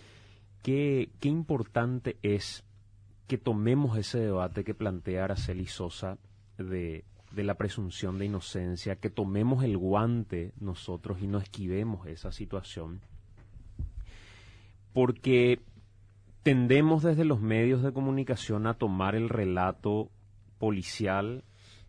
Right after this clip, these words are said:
prácticamente como una verdad, tendemos a tomar el relato de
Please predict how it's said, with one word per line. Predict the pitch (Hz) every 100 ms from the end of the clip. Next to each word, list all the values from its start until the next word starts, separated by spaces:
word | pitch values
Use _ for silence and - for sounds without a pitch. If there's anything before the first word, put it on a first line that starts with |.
| - -
prácticamente | 110 107 - 107 92 92 95 101
como | 101 90
una | 87 92
verdad, | 95 82 82 92 - - - - - - - - -
tendemos | 107 95 101 110
a | 117
tomar | 107 95 95
el | 107 104
relato | 101 90 90 95 - 104 98 98
de | 95 90 82 78 78